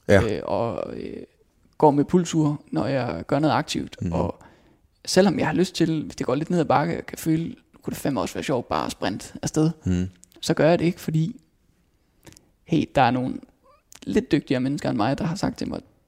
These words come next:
Speaker 2: "Det skal du lade være med, hvis du gerne vil, øh, have et langt og godt liv."
Speaker 1: Hvor-, hvordan har du det, Frederik, med at være alene? Jeg vil, jeg ville faktisk meget gerne,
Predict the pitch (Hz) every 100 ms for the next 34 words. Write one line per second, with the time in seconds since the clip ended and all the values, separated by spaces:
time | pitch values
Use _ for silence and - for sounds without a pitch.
0 | _ - 156 - 135 127 135 98 - -
1 | - - - - 127 143 - - - -
2 | - - _ _ _ _ 170 165 160 160
3 | 143 156 160 160 254 - _ - - 127
4 | 123 117 139 147 147 139 120 110 110 120
5 | 117 90 87 92 82 82 101 131 135 95
6 | 98 110 120 87 87 82 92 - 82 82
7 | 101 78 82 85